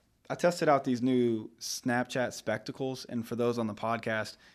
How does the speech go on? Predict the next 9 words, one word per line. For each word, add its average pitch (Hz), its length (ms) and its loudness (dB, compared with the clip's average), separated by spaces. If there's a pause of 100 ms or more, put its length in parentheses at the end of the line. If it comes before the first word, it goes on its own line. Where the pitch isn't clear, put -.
(100)
they 123 100 2
come 127 280 2
in 117 80 2
this 113 200 0
yellow 113 380 2
case. 107 480 -6 (220)
Uh, 101 380 -6 (380)
it's 127 140 -6
this 120 180 -4